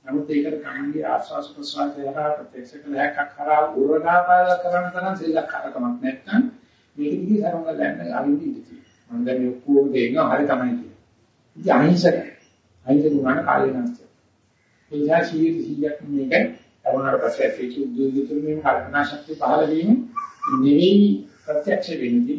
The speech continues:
ඒක වාසි ධරගෙන බොහෝ කොට පරියන්ක සක්මන් කරා. කරනකොට තමන් විචිත සාමාන්‍ය මූල කර්මස්ථානය හරහා මේක නැවත නැවතත් පේනවා නම් එතකොට ඒක චින්තාමය ඥානය වල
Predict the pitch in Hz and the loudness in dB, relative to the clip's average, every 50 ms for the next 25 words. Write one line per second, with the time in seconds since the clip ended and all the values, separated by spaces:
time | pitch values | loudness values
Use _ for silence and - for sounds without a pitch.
0 | - 151 147 160 - - 180 151 - - - - - 392 - 185 - 180 185 190 | -6 -6 -6 -6 -6 -6 -2 0 2 2 2 0 -2 -4 -6 -4 -2 -2 -2 -2
1 | 208 214 226 202 233 240 330 - 196 202 214 226 220 220 226 226 226 254 262 262 | 0 0 0 0 0 -2 0 2 4 4 4 4 4 4 2 0 2 4 4 4
2 | 247 240 - - - 156 160 160 160 160 160 147 147 147 143 - - 180 - - | 4 2 -2 -6 -4 0 0 0 2 2 2 2 2 2 2 0 -4 -8 -8 -8
3 | - - - - - _ _ _ _ _ _ 160 160 175 190 190 190 - 156 151 | -8 -10 -10 -12 -16 _ _ _ _ _ _ -4 -2 0 0 0 0 0 -2 -2
4 | 160 165 160 156 - - 127 131 127 - 156 160 180 - - 135 131 127 123 135 | -2 -2 -2 -6 -10 -10 -8 -8 -4 -2 -2 -2 -2 -6 -4 -4 -4 -2 -2 -4
5 | 135 143 139 135 131 135 139 143 139 135 - - - - - 156 151 151 151 151 | -8 -10 -12 -10 -6 -4 -4 -2 -2 -4 -4 -6 -8 -8 -6 -6 -6 -6 -6 -6
6 | 139 135 151 165 156 156 160 156 160 151 143 135 139 135 143 143 139 135 135 135 | -8 -2 -2 0 0 0 -4 -8 -6 -4 -2 -2 -2 -2 -4 -4 -6 -6 -4 -4
7 | 131 120 120 - 131 127 127 131 185 190 - 139 127 120 - - - - - _ | -4 -4 -4 2 4 4 4 6 4 4 4 4 2 2 0 -2 -4 -10 -16 _
8 | _ _ _ _ _ 156 165 196 208 208 196 185 175 180 175 180 233 233 214 - | _ _ _ _ _ -4 2 4 4 6 6 4 4 2 2 4 4 4 6 6
9 | - - - 254 - - - _ _ _ - - - - _ - - 160 156 165 | 4 2 -2 -6 -8 -10 -14 _ _ _ -14 -14 -14 -16 _ -6 -4 -2 -2 -2
10 | 160 170 185 185 190 190 190 190 190 185 185 185 180 180 185 190 190 190 190 190 | -2 2 4 4 4 4 4 4 2 2 4 4 4 4 2 2 0 0 4 6